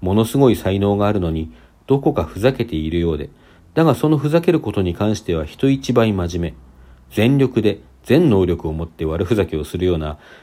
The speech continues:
現実に役に立つことを極端に嫌うような、そんなトリックスターめいたところが、伊崎という人間を特徴づけていた。学生時代にやらかした様々な出来事が頭をよぎる。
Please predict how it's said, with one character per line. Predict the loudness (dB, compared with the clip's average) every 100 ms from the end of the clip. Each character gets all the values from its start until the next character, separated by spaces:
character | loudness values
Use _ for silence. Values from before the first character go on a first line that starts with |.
| _ 0
現 | 2 2
実 | 0 0 2
に | 2
役 | 2 0
に | -2
立 | -2
つ | -6
こ | -6
と | -2 -2
を |
極 | -4 -8
端 | -2 0
に | -2 -2
嫌 | 0 2
う | 2
よ | -2
う |
な、 | -4 -12 _ _ _ _ _ _
そ | -4 0
ん |
な | 0 0
ト | 0
リ | -2
ッ | -4
ク | -12
ス | -4
タ | 0
ー | 2
め | 0
い |
た | -2
と | -6 -2
こ | -2
ろ | -2
が、 | -4 -10 _ _ -6
伊 | 0
崎 | 0 0
と | -6
い | -6 -4
う |
人 | -4 -4
間 | -4 -6 -8
を |
特 | -10 -12
徴 | -4 -4
づ | -2
け | -6
て | -8
い | -14
た。 | -16 -20 _ -20 _ _ _ _ _ _ _ _
学 | 0 0
生 | 2 2
時 | 6
代 | 4 2
に | -2
や | -2
ら | -2
か | -2 -6
し |
た | -10
様 | -6 -2 0
々 | 0 -2
な | -4 -8
出 | -10
来 | -6
事 | -6 -6 -8
が | -10
頭 | -6 -2 -2
を | -4
よ | -6
ぎ | -8
る。 | -10